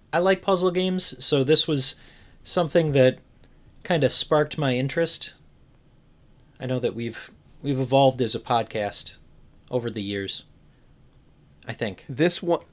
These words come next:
Speaker 2: this one has been, uh, highly,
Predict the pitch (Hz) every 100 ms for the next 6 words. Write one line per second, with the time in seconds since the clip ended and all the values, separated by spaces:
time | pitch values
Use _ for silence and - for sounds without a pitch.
0 | - 135 156 180 135 127 117 131 117 113
1 | - 107 101 90 78 71 - - - _
2 | - - - - 127 123 120 113 104 98